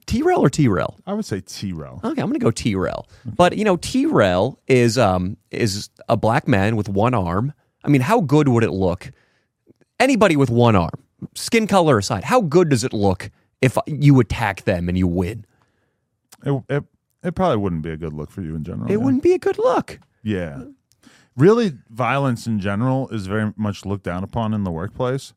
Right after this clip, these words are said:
Speaker 2: but that was what kinda made that situation interesting, is that
Speaker 1: Is violence really looked down upon in this workplace? In this workplace?
Speaker 2: We try to look down upon it as much as possible,
Speaker 1: Mm-hmm,
Speaker 2: yes.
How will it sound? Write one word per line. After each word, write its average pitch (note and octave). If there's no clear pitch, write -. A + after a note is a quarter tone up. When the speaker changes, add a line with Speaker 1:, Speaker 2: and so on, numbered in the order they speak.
Speaker 2:
but A2
that B2
was C#3
what B2
kinda A#2+
made G2+
that G2
situation F#2+
interesting, A2
is G#2
that G2+
Speaker 1:
Is A#2+
violence G3+
really E3
looked D#3
down D#3
upon D3+
in C#3+
this C#3
workplace? D3+
In D3+
this D3+
workplace? E3
Speaker 2:
We D3
try F3+
to F3+
look D3
down B2+
upon A2+
it G2
as F2+
much G2+
as F#2
possible, G2+
Speaker 1:
Mm-hmm, D3+
Speaker 2:
yes. -